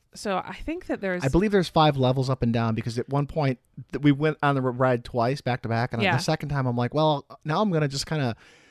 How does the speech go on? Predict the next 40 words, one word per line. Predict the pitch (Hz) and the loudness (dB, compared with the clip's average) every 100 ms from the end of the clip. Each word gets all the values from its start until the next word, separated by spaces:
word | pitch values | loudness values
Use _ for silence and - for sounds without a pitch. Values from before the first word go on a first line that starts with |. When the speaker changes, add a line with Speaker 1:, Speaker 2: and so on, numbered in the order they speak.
| _ _ | _ _
Speaker 2:
look | 139 147 | -4 0
around | 139 139 139 | 4 6 6
a | |
little | 127 120 | 6 2
bit | 120 | 2
more | 127 120 | 4 4
and | 143 | 8
try | 147 | 8
to | |
Speaker 1:
Right. | 135 | 6
Speaker 2:
notice | 131 131 127 | 4 2 0
things | 139 127 120 | -2 -2 0
I've | 120 | 0
never | 117 113 | -2 -2
seen | 110 165 175 | -4 -4 -4
before." | 135 113 104 | -6 -6 -4
And | 117 | -2
I | 120 | -2
think | - - 233 262 - | -6 -8 -6 -6 -6
it | |
was | 143 - | -8 -2
five | 165 151 143 | 2 2 4
levels | 143 127 110 | 2 0 -2
Speaker 1:
I | 117 | 0
Speaker 2:
up. | |
Speaker 1:
think | - 277 | 2 2
it | 202 | 0
is | 185 - | -2 -2
five. | 170 156 156 - - - - | 0 0 -4 -8 -20 -14 -4
And | 214 | -2
then | 226 | -2
there's | 202 - | -2 -6
two | - 311 302 294 285 | -6 -4 -4 -6 -10
different, | 202 240 226 240 226 202 - | -4 -4 -4 -4 -6 -8 -6
like, | 185 180 | -6 -6
sections | - - 233 - - 190 165 165 - - _ _ - | -10 -8 -10 -10 -8 -6 -6 -8 -14 -20 _ _ -10
across, | - - - 302 165 123 - - | -10 -12 -4 -2 -2 -8 -12 -10
you | 208 190 | -4 -2
know, | 160 160 175 - | -2 -4 -4 -6
in, | 185 170 | -6 -6